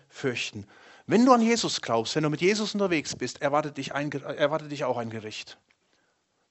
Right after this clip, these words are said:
Das ist ein Preisgericht. Ein Preisgericht. Da werden Preise verteilt. Da wird, da, da wirst du belohnt. Entweder du gehst leer aus, bist bei Jesus, oder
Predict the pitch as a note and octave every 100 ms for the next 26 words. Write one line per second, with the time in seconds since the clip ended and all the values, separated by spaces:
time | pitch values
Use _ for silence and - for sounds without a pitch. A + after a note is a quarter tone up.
0 | - A#2+ A#2+ A2 A#2+ - G#2 G#2 - -
1 | _ _ _ _ _ _ _ _ _ _
2 | _ - G#2+ C3 D3+ - G2+ G2+ - _
3 | _ _ _ _ _ A2+ A#2 A2+ A#2+ A#2
4 | G2 - - D2+ - - _ _ _ _
5 | _ _ _ _ _ _ _ _ _ _
6 | _ _ _ _ _ - A#2+ B2+ - C3+
7 | B2+ B2 B2 B2+ - B2+ B2 C3 D#3+ B2+
8 | F#2+ - - D3+ F3+ D#3 C#3+ C#3+ - B2+
9 | F#3 C3 B2+ D#3+ - - - C#3+ - C3
10 | C#3+ D3 - D3 E3 F3